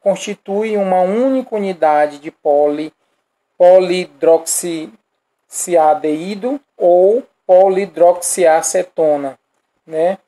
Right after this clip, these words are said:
São compostos que não podem ser hidrolisados. Hidrolisados é quebrados com, com água, né? Há formas mais simples, possui de três a nove átomos de carbono de, na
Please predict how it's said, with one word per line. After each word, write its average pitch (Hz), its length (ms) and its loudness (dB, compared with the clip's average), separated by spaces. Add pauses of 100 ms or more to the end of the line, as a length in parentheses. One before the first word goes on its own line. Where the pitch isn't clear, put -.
(240)
São 226 240 2
compostos 208 1000 2 (480)
que 220 160 4
não 277 480 2 (360)
podem 196 420 6
ser 185 280 0
hidrolisados. 165 1120 0 (120)
Hidrolisados 175 840 0
é 208 260 2
quebrados 180 720 0
com, 196 500 -6
com 208 120 -2
água, 147 320 -2
né? 165 240 -4 (1080)
Há 196 300 2
formas 233 640 2
mais 233 300 0
simples, 196 500 -4
possui 185 400 -4
de 165 160 -20
três 220 640 0
a 196 160 0
nove 160 480 0
átomos 170 480 -2
de 160 80 -16
carbono 165 600 -2
de, 196 100 -6
na 170 580 -4